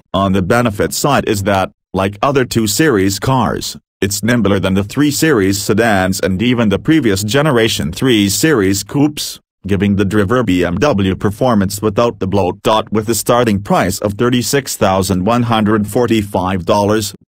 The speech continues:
the two thirty i X-Drive commands a two thousand dollars premium over its rear-wheel drive counterpart.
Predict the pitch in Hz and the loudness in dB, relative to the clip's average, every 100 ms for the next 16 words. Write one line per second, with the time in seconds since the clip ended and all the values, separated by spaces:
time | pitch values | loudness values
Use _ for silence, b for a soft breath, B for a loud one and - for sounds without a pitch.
0 | - 95 104 123 107 120 85 - 95 92 | -6 -4 -2 -2 -2 -2 0 0 -2 -2
1 | - 135 - - 98 98 - 104 127 147 | 0 -2 -2 -2 0 0 -2 -2 0 0
2 | 107 110 104 110 107 123 127 107 110 92 | 0 -2 0 -2 0 0 0 0 0 0
3 | 113 90 76 82 - 139 127 107 101 104 | 0 0 -2 -6 -2 0 2 2 2 2
4 | 139 98 - 107 107 107 120 113 107 110 | 2 0 -2 0 2 2 2 2 2 0
5 | 104 110 107 104 113 104 92 - | 0 0 0 0 -2 -2 -2 -4